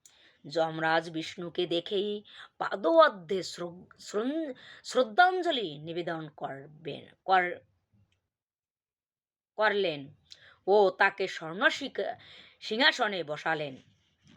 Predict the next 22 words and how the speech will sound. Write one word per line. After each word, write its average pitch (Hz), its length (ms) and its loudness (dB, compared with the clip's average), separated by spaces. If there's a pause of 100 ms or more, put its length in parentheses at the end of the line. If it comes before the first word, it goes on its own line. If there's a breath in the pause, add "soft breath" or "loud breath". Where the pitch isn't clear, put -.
(640 loud breath)
পরমেশ্বর 208 720 4
বিষ্ণু 220 600 -6 (360 loud breath)
বসেই 240 540 4
দক্ষিণ 247 640 0
দিকে 247 400 6 (380 soft breath)
বিভিন্ন 359 500 4
প্রকার 185 540 0 (360 loud breath)
পাপকর্মজনিত 262 1120 2 (540 soft breath)
শাস্তিপ্রাপ্ত - 1080 0
পাপীদের 262 640 -2
উচ্চ 254 420 -10
চিৎকার 247 540 -2
শুনতে 170 500 -8
পেলেন। 156 440 -6 (540 soft breath)
এই 220 320 4
শুনে 226 400 2
বিষ্ণু 233 520 -2
দক্ষিণ 233 640 0
দিকের 240 380 0
নরকে 208 440 0
উপস্থিত - 640 -8
হলেন। 143 340 -10